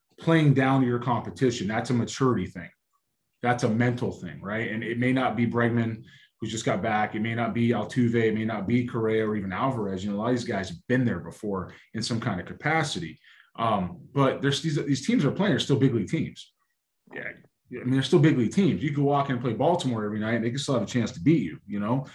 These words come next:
Uh, Baltimore, incidentally, Mike Elias runs Baltimore. So, you know, you, you could, you could, I, I got a hard time with that if it's a, if it's a maturity question, thinking a team that's not mature enough to play, uh,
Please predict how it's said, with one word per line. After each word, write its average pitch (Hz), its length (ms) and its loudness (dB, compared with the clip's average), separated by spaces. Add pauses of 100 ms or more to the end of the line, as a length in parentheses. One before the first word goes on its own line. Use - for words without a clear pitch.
(240)
Uh, 101 220 0
Baltimore, 127 400 2
incidentally, 123 480 0
Mike 117 220 0
Elias 104 580 -6 (120)
runs 98 200 -6
Baltimore. 95 460 -6
So, - 300 2 (300)
you 160 100 2
know, 127 220 4
you, 160 160 6
you 170 240 4
could, 160 380 4
you 160 180 2
could, 156 460 2 (840)
I, 156 160 -4
I 147 40 -6
got 175 140 0
a 165 40 0
hard 160 240 0
time 151 280 2
with 139 140 0
that 117 240 0
if 113 100 -8
it's 120 220 -4
a, 107 220 -2 (360)
if 117 140 -6
it's 120 140 -2
a - 20 -2
maturity 135 400 4
question, 120 420 2
thinking 123 220 0
a 113 60 0
team 120 400 0
that's 113 180 -6
not 139 220 2
mature 131 260 0
enough 127 240 0
to 104 80 -10
play, 117 600 0 (500)
uh, - 140 -6